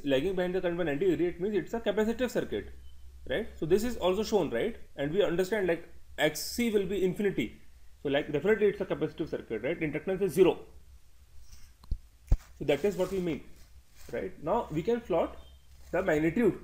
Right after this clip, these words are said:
So magnitude plot will be something like this, because,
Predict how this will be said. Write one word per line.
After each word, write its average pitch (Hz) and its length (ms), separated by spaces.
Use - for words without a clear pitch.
So - 160
magnitude 147 440
plot 175 280
will 175 100
be 170 100
something 196 340
like 175 180
this, 160 200
because, 170 360